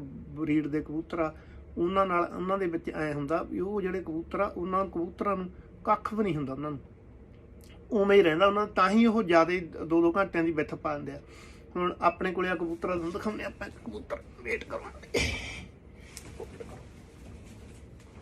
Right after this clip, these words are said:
ਆਹ ਕਬੂਤਰ ਆ,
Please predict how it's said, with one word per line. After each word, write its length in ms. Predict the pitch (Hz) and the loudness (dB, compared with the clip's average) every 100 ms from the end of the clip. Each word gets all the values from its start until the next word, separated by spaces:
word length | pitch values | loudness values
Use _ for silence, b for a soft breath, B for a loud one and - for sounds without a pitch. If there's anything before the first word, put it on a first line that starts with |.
| - - - - - - - - - B B B B B B - - | -20 -18 -16 -16 -18 -20 -20 -20 -20 B B B B B B -20 -12
ਆਹ 220 | 151 147 | -6 -4
ਕਬੂਤਰ 440 | 160 156 156 - 160 | -4 -4 -4 -2 -2
ਆ, 160 | 170 | -2